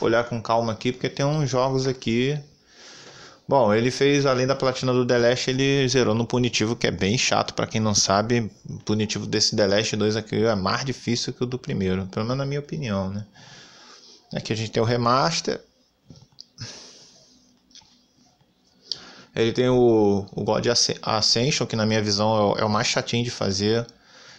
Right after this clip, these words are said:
junto com o primeiro, a platina dos God of War, né, que tem até hoje.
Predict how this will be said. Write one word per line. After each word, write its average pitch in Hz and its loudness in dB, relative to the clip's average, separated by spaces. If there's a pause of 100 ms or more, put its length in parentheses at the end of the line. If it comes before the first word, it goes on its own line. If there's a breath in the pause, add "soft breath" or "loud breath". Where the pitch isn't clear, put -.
(160 loud breath)
junto 113 -2
com 117 -2
o - -6
primeiro, 110 2
a - 0
platina 110 -2
dos 101 -2
God 101 0
of 101 -4
War, 95 0
né, 104 -4
que - -20
tem 101 -4
até 98 -4
hoje. 135 -2